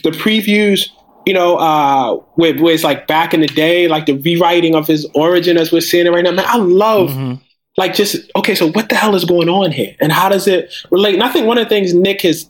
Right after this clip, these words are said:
Speaker 1: executed, and again, this could have gone terribly wrong, by the way. I just wanna be really clear about that.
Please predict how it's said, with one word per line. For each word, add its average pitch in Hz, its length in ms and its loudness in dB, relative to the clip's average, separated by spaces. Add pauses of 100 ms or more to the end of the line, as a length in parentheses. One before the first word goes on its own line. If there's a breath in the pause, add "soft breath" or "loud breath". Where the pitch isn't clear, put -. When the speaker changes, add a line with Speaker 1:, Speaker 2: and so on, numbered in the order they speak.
(140)
Speaker 1:
executed, 196 540 0
and 208 100 2
again, 285 200 0
this 427 100 2
could - 160 0
have 254 60 2
gone 202 180 -2
terribly 180 500 0
wrong, 151 340 0
by 131 120 0
the 127 60 0
way. 131 100 2
I 156 40 2
just 175 120 -2
wanna 170 160 0
be - 80 -6 (140)
really 175 160 2
clear 196 240 0
about 147 220 -4
that. 131 200 -4